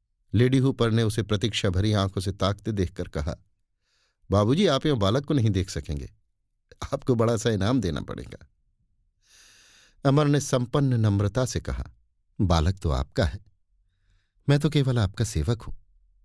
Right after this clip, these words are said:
जच्चा की तबीयत कैसी है?" "बहुत अच्छी, अभी जरा सो गई है।" "बालक खूब स्वस्थ है?" "हाँ, अच्छा है, बहुत सुंदर।" "गुलाब का फूल सा?" ये कहकर वो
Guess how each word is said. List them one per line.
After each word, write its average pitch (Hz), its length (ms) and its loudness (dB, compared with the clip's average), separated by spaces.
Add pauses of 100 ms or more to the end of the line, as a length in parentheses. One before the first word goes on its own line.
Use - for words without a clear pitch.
(1040)
जच्चा 107 280 2
की 143 120 -4
तबीयत 117 400 0
कैसी 69 300 -2
है?" - 200 -12 (1500)
"बहुत 87 320 2
अच्छी, 170 320 -4 (760)
अभी 123 200 4
जरा 120 240 2
सो 110 200 0
गई 151 200 2
है।" 65 200 -8 (1200)
"बालक 98 260 2
खूब 147 220 -2
स्वस्थ - 320 -4
है?" 190 140 -12 (720)
"हाँ, 87 300 2
अच्छा 170 300 0
है, 120 200 0 (120)
बहुत 107 240 4
सुंदर।" 120 380 0 (920)
"गुलाब 92 340 2
का 156 120 2
फूल 107 280 -2
सा?" 233 220 -4 (1300)
ये 170 80 4
कहकर 160 320 2
वो 143 300 -2